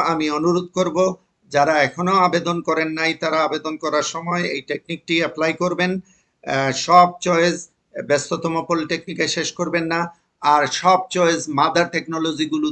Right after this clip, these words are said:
দিয়ে শেষ করবেন না, সাথে অ্যালাইড টেকনোলজিও এক দুইটা দিবেন শেষের দিকে।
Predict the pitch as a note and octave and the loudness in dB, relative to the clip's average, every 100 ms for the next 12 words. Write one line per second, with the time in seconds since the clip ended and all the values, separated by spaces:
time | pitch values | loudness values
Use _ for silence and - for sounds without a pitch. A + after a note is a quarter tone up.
0 | C#3+ C#3+ C3 C#3+ - E3 C3+ D3 D3 D3 | -2 -2 -2 -4 -4 -6 -4 -6 -4 -4
1 | D3 C3+ - C#3 C3+ C3+ - C#3 - D3+ | -4 -6 -4 -2 0 -2 -4 -10 -8 -10
2 | C#3+ C3+ C#3+ C#3+ B2+ A2 B2+ C3 B2 B2+ | -8 -6 -2 -2 -2 -6 -6 -6 -6 -4
3 | B2+ B2+ G3 F#3+ D3 D#3 | -4 -2 0 0 0 -2